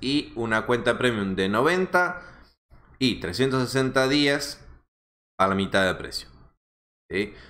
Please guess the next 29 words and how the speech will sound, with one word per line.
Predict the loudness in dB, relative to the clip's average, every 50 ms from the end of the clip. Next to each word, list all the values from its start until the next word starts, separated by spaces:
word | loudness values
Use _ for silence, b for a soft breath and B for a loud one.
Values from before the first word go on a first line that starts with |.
| B B B B _ -4
Eh, | -2 0 2 2 2 2 2 2 0 -2 -2 -2
lo | -2 0
más | 0 2 2
importante | 2 2 2 2 0 0 0 0
en | 0
realidad, | 2 2 2 2 2 2 2 2 2 0
o | 0
sea, | 0 0 2 2
acá | 2 2 2 2 2
se | 2
vendría | 0 0 0 0 0 0
siendo | 0 0 0 2 2 2 2
el | 2 2 2 2 0 0 -2 -4 -2 -2
talismán. | 0 0 0 0 0 0 2 2 2 2 2 2
Las | 2 2
modificaciones | 2 2 0 0 0 2 2 2 2 2 2 2 2 0 0 -4 -2 0
es, | 2 2 2 0
sí, | -4 -8 -8 -6 -4 -4 -4 -4
va, | -4 -4 -4
o | -4
sea, | -4 -4 -4 -2
mientras | -4 -4 -8 -8 -8 -8 -6
que | -2 0 0
vamos | 2 2 2 0 -2 -2 -2 -4
nosotros | -4 -4 -4 -4 -4 -2 0
jugando | 2 2 2 2 2 2
y |
desbloqueando | 2 2 0 0 0 0 0 0 2 2
cosas, | 2 2 2 2 2 0 -2 -4